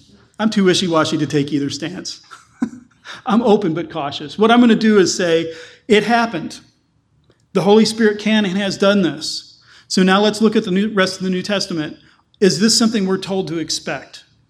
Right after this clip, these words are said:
Well, in all the rest of the New Testament, the only other place that it shows up is in First Corinthians chapter fourteen. And even there it says, "Don't prohibit the speaking in tongues." But it doesn't say anywhere in the New Testament,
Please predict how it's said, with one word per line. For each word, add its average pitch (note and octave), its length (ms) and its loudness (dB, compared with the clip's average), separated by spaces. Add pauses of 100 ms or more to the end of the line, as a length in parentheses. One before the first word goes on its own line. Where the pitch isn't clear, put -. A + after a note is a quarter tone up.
(580)
Well, G3 260 0
in F3 200 2
all B3+ 280 6
the C#4 100 2
rest A#3+ 240 0
of F3 80 -8
the G#3 60 -2
New G3+ 120 0
Testament, G3 440 -4
the F#3 80 -8
only A3 220 0
other A3 140 -2
place G#3+ 300 -4
that F3 80 -6
it E3+ 80 -10
shows F#3 300 -6
up G3 160 -4
is D#3+ 180 -8
in E3 220 -4
First E3 240 -10
Corinthians E3 340 -6
chapter D3+ 300 -10
fourteen. D#3 580 -12 (1120)
And G3 160 4
even A3 220 6
there B3+ 200 4
it G3 120 -6
says, F#3 300 -2
"Don't G3 720 -2
prohibit G#3 640 0
the F#3 40 -10
speaking E3+ 440 -6
in F3+ 120 -2
tongues." - 720 -8 (1300)
But F#3+ 140 2
it E3+ 100 -2
doesn't A3+ 300 4
say E3+ 640 -2 (280)
anywhere A#3+ 380 6
in E3+ 60 0
the E3 80 2
New D#3+ 100 0
Testament, E3 540 -4